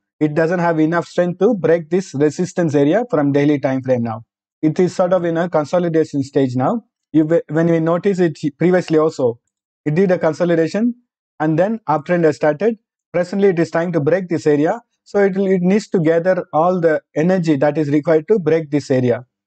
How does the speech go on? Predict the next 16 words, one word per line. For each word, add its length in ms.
So 80
presently, 440
when 180
we 160
see 240
it 120
here, 360
there 200
is 140
no 200
direction 460
at 160
all. 240
It, 140
it 100
hasn't 460